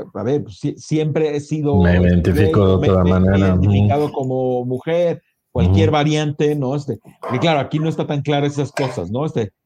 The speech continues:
Speaker 1: si es un tema de, propiamente de, de ser gay o no, o de, o de identificarte o no, o sea, tampoco está tan claro, pero creo que tampoco es, creo que al final tampoco es tan importante técnicamente, ¿no? El punto es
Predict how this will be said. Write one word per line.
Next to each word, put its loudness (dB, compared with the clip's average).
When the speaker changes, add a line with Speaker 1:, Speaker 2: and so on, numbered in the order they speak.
Speaker 1:
si -6
es 2
un -2
tema 0
de, 0
propiamente -2
de, -2
de -6
ser -4
gay 0
o -4
no, 0
o 0
de, 0
o -2
de 0
identificarte -4
o -2
no, -2
o -2
sea, -4
tampoco -4
está -2
tan -4
claro, 0
pero -4
creo -4
que -2
tampoco -2
es, -8
creo -18
que -4
al -2
final -2
tampoco -2
es -6
tan -2
importante -4
técnicamente, -4
¿no? -4
El -8
punto -4
es -6